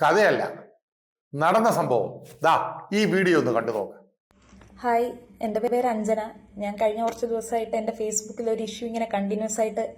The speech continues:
Speaker 2: അഡ്രസ്സ് ചെയ്യുന്നുണ്ട്. അതൊക്കെ നിർത്തി എൻ്റെ കാര്യങ്ങളുമായി മുമ്പോട്ട് പോകാം എന്നാണ് ഞാൻ തീരുമാനിച്ചിരുന്നത്. പക്ഷെ കുറച്ച് ദിവസമായിട്ട് അതിന് പറ്റാത്തൊരു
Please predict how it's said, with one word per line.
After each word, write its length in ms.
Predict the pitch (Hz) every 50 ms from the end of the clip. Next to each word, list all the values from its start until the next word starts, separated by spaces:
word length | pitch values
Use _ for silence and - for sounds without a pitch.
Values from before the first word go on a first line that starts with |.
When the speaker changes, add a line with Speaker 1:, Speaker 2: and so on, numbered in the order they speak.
| -
Speaker 2:
അഡ്രസ്സ് 340 | 202 185 185 - 208 214 -
ചെയ്യുന്നുണ്ട്. 640 | - 233 220 214 196 190 190 190 - - - - - - - - - - - - -
അതൊക്കെ 280 | - 190 196 196 - 247
നിർത്തി 600 | 247 240 233 233 - - 262 254 - - - -
എൻ്റെ 200 | 233 226 220 240
കാര്യങ്ങളുമായി 640 | 233 233 226 220 233 233 240 247 254 254 247 247 240
മുമ്പോട്ട് 460 | 240 240 233 220 214 233 240 233 233
പോകാം 680 | 240 - 233 220 220 220 226 240 240 240 - - - -
എന്നാണ് 300 | 226 220 233 233 233 226
ഞാൻ 200 | 226 226 214 214
തീരുമാനിച്ചിരുന്നത്. 880 | 220 214 208 202 202 220 214 220 226 - - 190 196 196 196 196 214 196
പക്ഷെ 200 | - 208 - -
കുറച്ച് 300 | 208 - 202 196 - -
ദിവസമായിട്ട് 580 | 226 226 220 220 - 233 226 214 214 240 254 - - - - - - - - - - -
അതിന് 460 | - 202 220 240 247 226 - - - -
പറ്റാത്തൊരു 760 | 220 202 196 - - - 240 254 254 277 269 262 254 - -